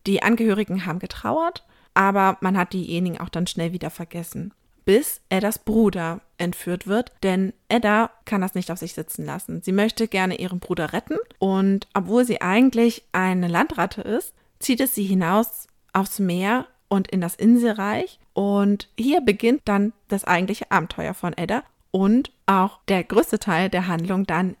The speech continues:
in die Silbermeersaga, von der es mittlerweile zwei Bände gibt. Und nachdem Edda nämlich ins Meer hinaus aufbricht, begegnet sie sehr vielen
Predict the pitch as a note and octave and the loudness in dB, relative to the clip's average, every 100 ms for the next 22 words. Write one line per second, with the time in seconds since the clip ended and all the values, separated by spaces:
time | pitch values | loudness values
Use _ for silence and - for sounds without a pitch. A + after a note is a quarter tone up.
0 | - D4+ F4 A#3 A3+ G#3+ D#3+ D#3+ F#3+ E3 | -4 0 2 2 2 2 0 -6 -4 -4
1 | F#3+ A3 - - - - G#3 F#3+ G#3+ G#3 | -2 -4 -8 -20 -12 -2 0 0 0 -2
2 | G#3+ G3 F3 D#3+ - - D#3 E3+ - A3+ | -2 -4 -6 -6 -10 -8 -6 -4 0 0
3 | A#3+ F4+ A4+ - _ _ _ _ - G#3+ | 0 -2 -4 -8 _ _ _ _ 0 2
4 | G#3 G#3 A3 - C#4+ C4 C4 C4 B3+ C4 | 2 2 -2 2 2 4 2 4 4 2
5 | - G#3+ G#3+ G#3 G#3+ - - C4+ D4 A#3 | 2 2 4 2 0 -2 2 4 4 2
6 | A3 A3+ A3 G3+ F3+ F3+ F#3+ - _ F3+ | 2 2 0 0 0 -2 -4 -12 _ -2
7 | F#3+ D#4 - - G#3+ C4 - _ _ _ | -2 -2 -8 -4 0 0 -2 _ _ _
8 | _ - A3 G3+ A#3 B3+ A#3+ - G3+ G#3 | _ 0 2 4 4 6 4 4 0 2
9 | G3+ - - G#3 A3 A#3+ - G#3+ G#3 G#3 | 2 0 -2 4 4 4 0 2 4 4
10 | G#3 G3+ | 4 0